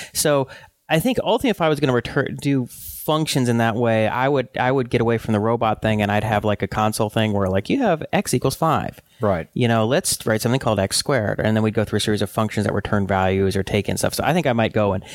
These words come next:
Speaker 1: and, and do a series of, like, a, of console programs, challenges, where they're just doing lots of functions that take in parameters and return different things.
Speaker 2: It's probably a good idea, just so they get used to it.
Speaker 1: Yeah, it's, it's, it's, it's like,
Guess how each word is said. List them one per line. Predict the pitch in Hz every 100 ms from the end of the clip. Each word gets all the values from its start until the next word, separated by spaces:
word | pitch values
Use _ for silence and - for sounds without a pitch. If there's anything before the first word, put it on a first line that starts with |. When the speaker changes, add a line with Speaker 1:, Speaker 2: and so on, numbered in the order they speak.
| - -
Speaker 1:
and, | 170 107 107
and | 120 110
do | 123 117 110 104 - - -
a | 123
series | 110 - 123 113
of, | 101
like, | - 113
a, | 101 -
of | 107
console | - 147 143 156 120 98 92 95 - -
programs, | - 120 104 101 92 98 - -
challenges, | 120 101 101 98
where |
they're | 110 110
just | 113
doing | 113
lots | 113 127
of | 135
functions | 113 110 110
that | 104
take | - 113
in | 110
parameters | - 104 98 95 92
and |
return | 95 - 101
different | 92 - 95
things. | - - -
Speaker 2:
It's | -
probably | - 160 123
a |
good | 110
idea, | 101 98
just | 110 -
so | 113
they |
get | 104 78
used | 98 95 -
to |
it. | 78 - _
Speaker 1:
Yeah, | - 226
it's, | 101 190
it's, | - -
it's, | 226 -
it's | 233 -
like, | 339 -